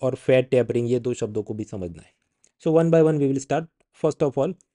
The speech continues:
what is जीडीपी? जीडीपी का मतलब है ग्रॉस डोमेस्टिक प्रोडक्ट,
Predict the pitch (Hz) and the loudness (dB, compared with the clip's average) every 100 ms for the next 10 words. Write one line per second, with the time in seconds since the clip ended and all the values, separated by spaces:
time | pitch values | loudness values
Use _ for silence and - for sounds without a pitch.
0 | _ _ _ - 113 131 151 143 117 110 | _ _ _ -8 -4 -2 -2 -6 -6 -6
1 | 104 98 113 _ _ _ _ _ - 117 | -6 -6 -14 _ _ _ _ _ -8 0
2 | 170 180 180 175 160 147 151 156 131 135 | 2 2 4 4 2 2 2 2 2 0
3 | 135 120 117 - 120 - 123 160 | 0 -4 -4 -8 -8 -2 -2 -2